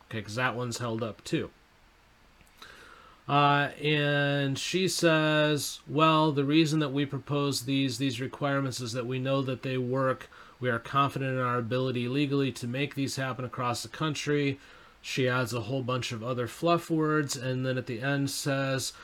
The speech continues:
"So I would just note, of course, the Justice Department will vigorously defend this in court, but we know it works.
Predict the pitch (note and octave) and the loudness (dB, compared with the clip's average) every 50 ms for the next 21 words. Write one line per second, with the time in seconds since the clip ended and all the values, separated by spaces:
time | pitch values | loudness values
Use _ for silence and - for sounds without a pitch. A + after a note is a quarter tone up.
0 | - - - - - E3 D3 C3+ B2+ D3 F3 G#3 G#3 F3+ C#3+ E3 C#3 - D3 C#3 | -18 -10 -4 2 4 6 6 6 6 6 6 6 6 4 4 2 0 2 0 2
1 | C3+ D#3 F3+ F3+ D3+ D3 A2+ - - - C#3 C3+ C3 A#2+ - C3 C3 A#2 B2 E3+ | 2 4 4 4 2 0 0 -2 -6 -2 -2 0 0 -2 -2 -4 -4 -2 0 0
2 | E3 - - - D3 B2 - C#3+ - - C#3+ C#3 B2+ C3 C#3 C3 A#2+ B2 B2+ B2+ | 2 0 0 -4 -6 -6 -6 -6 -6 -2 -2 -2 -2 -2 -4 -4 -4 -4 -4 -6
3 | C#3 - A#3 G#3 G3+ F#3 D#3+ - - - D3 C#3 C3 C3+ A2+ - - D#3 D3 D3 | -4 -4 -2 2 2 2 2 2 0 0 -2 -2 -2 -4 -6 -6 -4 -2 -2 0
4 | C#3+ C3+ B2 C3 C#3+ C#3 - - C3+ C3 B2+ - - - E3+ D3+ C#3+ C#3+ C#3 - | -2 -2 -2 -2 -2 -2 -2 -4 -6 -6 -8 -8 -4 0 2 2 2 2 0 -2
5 | - - - - - - D3+ C#3 C3 C3+ C#3 C#3 C#3 E3 G#3+ G3+ F3+ C3+ A#2+ C3+ | -8 -16 -20 -10 -2 2 2 4 4 4 2 4 4 4 4 4 4 2 2 2
6 | C3+ C3+ C3 C3+ C3 - - - | 4 6 6 4 4 0 -4 -4